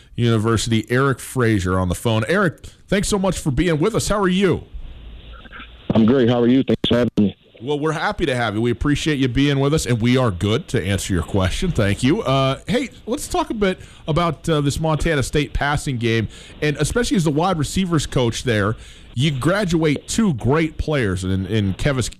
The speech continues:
Speaker 1: Kevin Cassis and Travis Johnson. What does it look like now to you as you kinda survey the landscape of the group, the core there, the wide receivers that are gonna be, uh, ready to go for you this upcoming season?
Speaker 2: Well, there's definitely a,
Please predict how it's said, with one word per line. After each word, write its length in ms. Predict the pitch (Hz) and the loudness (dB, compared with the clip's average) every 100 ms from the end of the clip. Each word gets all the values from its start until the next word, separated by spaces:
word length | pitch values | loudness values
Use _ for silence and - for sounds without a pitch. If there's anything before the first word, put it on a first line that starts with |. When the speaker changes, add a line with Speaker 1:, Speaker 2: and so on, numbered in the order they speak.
| - | -4
Speaker 1:
Kevin 260 | 151 131 | -2 -2
Cassis 460 | 120 135 123 131 - | 0 0 0 -2 -4
and 80 | 107 | -2
Travis 340 | 131 120 101 | 0 0 0
Johnson. 480 | 95 117 113 104 98 - - - - | 0 0 0 0 -2 -4 -16 -20 -4
What 200 | 113 240 | 0 2
does 120 | 339 | 0
it 120 | 311 | 0
look 200 | 240 302 | 0 0
like 200 | 240 202 | 0 -2
now 280 | 165 165 208 | 0 0 2
to 80 | 180 | 2
you 220 | 107 107 | 2 2
as 140 | 104 120 | 2 0
you 80 | |
kinda 240 | 113 151 120 | 0 0 -2
survey 360 | - 160 160 | -2 0 2
the 80 | 147 | 2
landscape 560 | 127 139 143 - 147 135 | 2 0 0 0 0 2
of 80 | 110 | 0
the 80 | |
group, 460 | 90 98 135 156 - | 0 2 2 0 0
the 100 | 107 | -4
core 340 | - 143 143 | -2 0 2
there, 220 | 139 135 131 | 2 2 2
the 80 | 117 | 2
wide 200 | 123 127 | 2 0
receivers 400 | 113 131 120 110 | 0 0 2 2
that 80 | |
are 60 | 113 | 2
gonna 180 | 113 110 | 2 0
be, 240 | 117 110 - - - | 0 -2 -4 -14 -4
uh, 160 | 120 117 | 0 2
ready 260 | 123 135 123 | 2 2 2
to 80 | |
go 200 | 107 123 | 2 0
for 240 | 117 131 117 | 0 0 2
you 40 | |
this 200 | 120 110 | 2 0
upcoming 360 | 117 - 127 110 | -2 -2 -2 0
season? 380 | 151 127 78 58 - - - - - - - - - - - - - - - - - - | 0 0 0 -6 -16 -20 -20 -18 -14 -14 -14 -16 -16 -20 -20 -20 -20 -20 -20 -20 -4 2
Speaker 2:
Well, 160 | 120 | 4
there's 140 | 120 117 | 4 4
definitely 760 | 123 123 110 - 104 101 | 2 4 2 4 4 4
a, 40 | 95 | 4